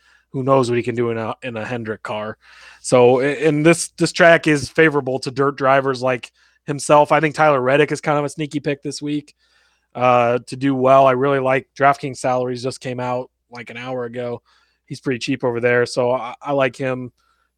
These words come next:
Again, depending on where he starts, but I think he's gonna have a good race. But Ryan Blaney, I mean, I already laid out the case for why I love the guy, why I think he can be up in the mix.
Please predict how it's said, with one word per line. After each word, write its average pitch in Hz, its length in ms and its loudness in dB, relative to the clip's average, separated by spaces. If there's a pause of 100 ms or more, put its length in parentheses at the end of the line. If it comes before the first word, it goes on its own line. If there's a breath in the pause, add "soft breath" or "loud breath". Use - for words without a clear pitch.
(140)
Again, 135 220 0
depending 131 240 -2
on 127 60 -2
where 127 140 2
he 113 60 -4
starts, 135 440 2
but 123 240 -6 (120)
I 160 100 -2
think 156 180 0
he's 147 140 -2
gonna 135 140 -4
have 127 140 -2
a 123 40 -6
good 120 200 -4
race. 123 360 -4
But 135 240 0 (560)
Ryan 160 300 4
Blaney, 160 320 4
I 151 40 2
mean, 151 160 0
I 151 60 4
already 151 180 4
laid 143 180 2
out 139 120 2
the - 60 -12
case 143 260 -2
for 131 100 -10
why 135 180 6
I 131 40 4
love 127 220 0
the 127 80 -8
guy, 127 360 0 (440)
why 131 260 4
I - 40 4
think 131 200 -8
he 131 100 -8
can 123 160 -6
be 127 140 0
up 123 100 0
in 127 80 -12
the 123 60 -8
mix. 127 560 -6